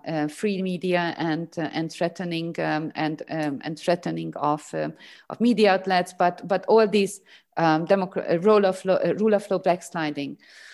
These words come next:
It turned out that on the one hand, the European Union as such and the European Commission, uh, especially was claiming in very often the lack of competences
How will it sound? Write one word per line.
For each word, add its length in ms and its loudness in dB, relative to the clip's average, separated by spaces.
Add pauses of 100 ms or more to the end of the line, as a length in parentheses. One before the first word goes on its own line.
(800)
It 200 -2
turned 240 6
out 520 4 (100)
that 400 4
on 160 2
the 100 4
one 220 2
hand, 600 -2
the 100 2
European 640 0
Union 680 0 (180)
as 140 -8
such 560 -2
and 200 -4
the 80 -2
European 640 -2
Commission, 640 -6 (100)
uh, 260 -6
especially 680 -4
was 200 -6
claiming 460 -6
in 100 -6
very 280 -2
often 440 -6 (140)
the 140 -2
lack 360 2
of 240 -10
competences 960 -8